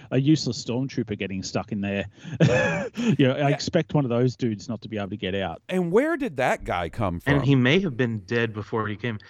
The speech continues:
Speaker 3: There were several, in, you don't remember in Return of the Jedi, in the Sarlacc scene, like, aren't there
Speaker 2: No, there's
Speaker 3: No,
Speaker 2: no
Speaker 3: those are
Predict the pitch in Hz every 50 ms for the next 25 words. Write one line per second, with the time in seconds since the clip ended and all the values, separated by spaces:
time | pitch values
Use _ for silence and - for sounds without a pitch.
0 | - - _ - 117 147 220 262 - - - 180 208 190 - 147 175 185 165 -
1 | 135 139 165 180 - 143 147 147 151 156 165 160 151 139 123 113 110 - 131 131
2 | 135 127 120 113 110 117 120 127 131 135 143 143 139 - - - - - _ _
3 | - 107 113 107 - - 110 113 120 120 123 120 117 117 - - 110 117 123 120
4 | 113 107 95 95 101 _ _ _ _ - - 117 123 123 117 135 127 120 120 113
5 | 107 - - _ _ _ - - 107 - 277 349 240 - - 82 85 92 214 196
6 | - - 104 101 101